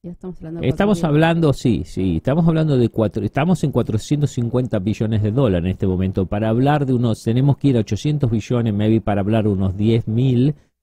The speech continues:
Speaker 2: tenemos que hablar un, tenemos que hablar de,
Speaker 1: ¿Y qué
Speaker 2: de
Speaker 1: pasó
Speaker 2: un,
Speaker 1: con
Speaker 2: de un
Speaker 1: la-,
Speaker 2: trillion tenemos que
Speaker 1: Litecoin
Speaker 2: hablar.
Speaker 1: antes estaba en segundo lugar siempre.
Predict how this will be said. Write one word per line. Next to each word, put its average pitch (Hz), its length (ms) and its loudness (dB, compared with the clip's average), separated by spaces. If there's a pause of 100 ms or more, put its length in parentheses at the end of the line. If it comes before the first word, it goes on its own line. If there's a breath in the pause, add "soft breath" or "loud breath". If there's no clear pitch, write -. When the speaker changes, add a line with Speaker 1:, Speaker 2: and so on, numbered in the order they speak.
(120)
Speaker 2:
tenemos 107 180 0
que 107 100 0
hablar 104 280 2
un, 101 460 -4
tenemos 107 300 -2
que 101 100 -4
hablar 98 320 0
de, 85 520 -2 (320)
Speaker 1:
¿Y 254 80 -18
qué - 120 -16
Speaker 2:
de - 60 -4
Speaker 1:
pasó 117 220 4
Speaker 2:
un, 120 60 0
Speaker 1:
con 285 140 -4
Speaker 2:
de 139 80 6
un 131 60 6
Speaker 1:
la-, 123 120 -2
Speaker 2:
trillion 98 580 2
tenemos 90 280 -2
que - 40 -4 (120)
Speaker 1:
Litecoin 87 140 -2
Speaker 2:
hablar. 640 240 -6
Speaker 1:
antes 330 200 -12
estaba 269 240 -10
en 262 60 -10
segundo 254 400 -10
lugar 311 340 -12
siempre. 170 540 -12